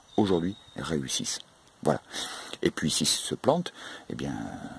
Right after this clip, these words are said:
quel est le problème ? Ben, ils s'adaptent, ils capitalisent leur expérience pour le pour la projeter sur un autre projet. C'est ça l'important. Le reste, on s'en fout. Allez-y, si vous croyez en vous, si vous croyez en votre projet,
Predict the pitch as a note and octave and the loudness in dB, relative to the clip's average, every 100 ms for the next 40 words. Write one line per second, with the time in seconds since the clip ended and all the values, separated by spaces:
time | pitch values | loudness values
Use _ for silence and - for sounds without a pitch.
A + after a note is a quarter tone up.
0 | - - - - - - - E2+ E2+ - | -16 -20 -20 -20 -20 -6 4 6 6 6
1 | F#2+ G#2 F#2 - - - - - - - | 6 6 4 -6 -20 -20 -12 0 0 0
2 | C#2 - C2 C#3 - - - - - D#2 | 0 2 6 6 6 -4 0 2 2 4
3 | C2 E2 A2+ - - - D#2+ G#2 G2 - | 4 4 2 0 -16 -2 4 8 6 6
4 | D2+ D2 A2 D3 - - - - A#2+ G#2+ | 6 8 8 6 4 -6 -16 2 8 8
5 | F2+ - - - E2 - B2+ - C#3 - | 8 2 -8 4 4 4 0 2 2 2
6 | - E2 G#2 A2+ - - - A#2+ G#2+ - | 2 4 6 4 2 -4 4 4 4 -2
7 | - - - - B2+ - A3 - - E2 | -18 -16 -14 -2 2 2 0 -2 0 2
8 | C#2+ - C#2+ - - - - - E2+ G#2 | 0 -4 -8 -10 -20 -20 -16 2 6 6
9 | C#3+ D#3 - - F2 - G#2+ - F3+ - | 6 2 -6 -6 0 0 0 -2 -6 -8
10 | - - - - - - - G2 D#3 D3+ | -20 -20 -20 -18 -18 -20 4 6 8 6
11 | D3 - - - F2 - - F3 D#3 A#2+ | 0 -6 -4 0 0 0 6 8 8 6
12 | F#2 D#2 - C#3 - D#3+ D#3 A#2 G2 - | 4 0 0 -2 4 6 8 6 2 -8
13 | D2+ F#2+ | -10 -6